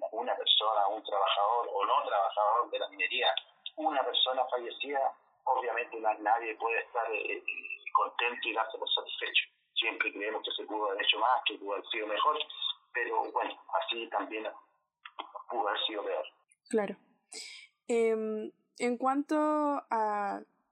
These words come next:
Speaker 2: también este mismo contexto que ustedes han tenido que, que vivir con,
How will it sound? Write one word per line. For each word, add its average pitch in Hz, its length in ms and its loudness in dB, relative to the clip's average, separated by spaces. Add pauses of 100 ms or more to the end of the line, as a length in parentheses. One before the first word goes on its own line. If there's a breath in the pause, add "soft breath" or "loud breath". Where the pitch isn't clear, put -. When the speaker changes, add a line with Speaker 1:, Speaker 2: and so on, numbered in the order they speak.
(140)
Speaker 2:
también 214 300 0
este 233 400 -4
mismo 220 340 -2
contexto 214 420 -2
que 208 100 -2
ustedes 214 460 -4
han 208 140 -4
tenido 208 420 -6
que, 202 500 -8
que 240 120 4
vivir 220 380 2
con, 208 520 -2